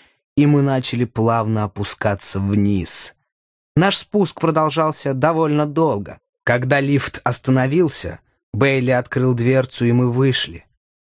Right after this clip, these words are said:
Прямо перед нами была низкая железная дверь. Бейли открыл ее, и мы попали в небольшую комнату, очень узкую.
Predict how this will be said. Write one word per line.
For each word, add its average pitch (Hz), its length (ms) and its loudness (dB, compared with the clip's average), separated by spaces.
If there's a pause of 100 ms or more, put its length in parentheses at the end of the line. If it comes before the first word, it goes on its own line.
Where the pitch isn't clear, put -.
(340)
Прямо 120 400 0
перед 117 380 -2
нами 135 360 2
была 127 320 0
низкая 127 680 0
железная 127 680 0
дверь. 123 720 0 (460)
Бейли 101 400 0
открыл 104 380 -2
ее, 110 340 2
и 120 160 2
мы 135 360 2 (300)
попали 147 520 0
в 139 60 0
небольшую 143 640 2
комнату, 113 680 0
очень 120 380 0
узкую. 123 600 -2